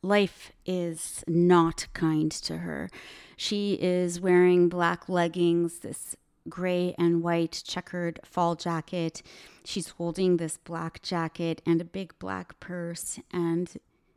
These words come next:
it just feels like she's just holding her whole life and wearing her whole life just right there on her person.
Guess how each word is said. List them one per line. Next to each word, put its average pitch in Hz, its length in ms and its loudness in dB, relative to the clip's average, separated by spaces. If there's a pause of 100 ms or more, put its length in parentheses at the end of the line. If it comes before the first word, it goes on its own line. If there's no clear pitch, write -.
(300)
it 185 200 -2
just - 260 -10
feels 190 300 -2
like 185 160 -4
she's - 340 -6
just - 240 -8
holding 170 360 -2
her 165 120 -8
whole 165 320 -4
life 160 480 -8
and 170 200 2
wearing 165 380 4
her 165 160 -4
whole 160 260 -2
life 156 500 -6 (160)
just - 260 -10
right 170 320 0
there 165 420 -4
on 170 180 4
her 185 180 -2
person. 180 520 -4